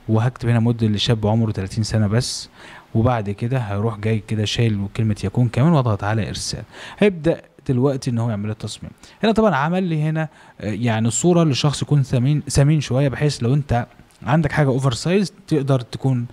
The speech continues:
تعملها بشكل مناسب، ولو انت مثلًا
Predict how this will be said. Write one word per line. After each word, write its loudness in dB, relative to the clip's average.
تعملها 2
بشكل -2
مناسب، 0
ولو 2
انت -2
مثلًا -4